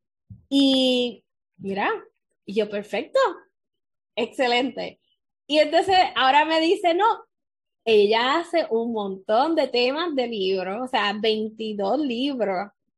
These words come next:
ha escrito, y los que, los que no están publicados, ¿verdad? Porque me dijiste que también tienes unos que no están publicados.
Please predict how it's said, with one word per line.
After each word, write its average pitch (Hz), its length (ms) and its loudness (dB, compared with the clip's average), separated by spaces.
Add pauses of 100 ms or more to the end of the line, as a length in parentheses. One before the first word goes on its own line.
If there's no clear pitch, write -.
ha 233 160 0
escrito, 269 640 -2
y 294 100 0
los 277 220 0
que, 240 320 -4 (100)
los 226 200 -2
que 233 140 -4
no 214 100 -4
están 254 240 -8
publicados, 185 500 -4
¿verdad? 196 240 -6
Porque 208 140 -6
me 175 100 -8
dijiste 196 240 -8
que 240 60 -6
también 226 280 -4
tienes 226 240 -4
unos 233 220 -8
que 214 80 -16
no 190 60 -12
están 185 220 -16
publicados. 190 520 -8